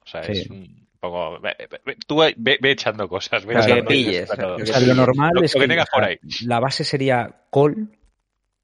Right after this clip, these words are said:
Speaker 2: sería como una col china, así troceada pequeñita. Luego lleva como una masa con agua y una especie de harina especial, que no es,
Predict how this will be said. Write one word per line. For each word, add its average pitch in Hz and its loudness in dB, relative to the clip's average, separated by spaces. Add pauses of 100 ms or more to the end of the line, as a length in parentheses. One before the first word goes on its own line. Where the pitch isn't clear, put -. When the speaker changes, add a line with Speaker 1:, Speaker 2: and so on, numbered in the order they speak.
Speaker 2:
sería 110 -2
como 131 -2
una 117 2
col 110 -2
china, 139 -2 (120)
así 113 -2
troceada 110 0
pequeñita. 127 -4 (480)
Luego 120 2
lleva 120 -2
como 123 -2
una 113 0
masa 110 -4 (720)
con 107 -4
agua 110 2
y 107 -2
una 107 -4
especie 113 -6
de 110 0
harina 104 -2
especial, 117 -4
que 104 -6
no 101 -8
es, - -12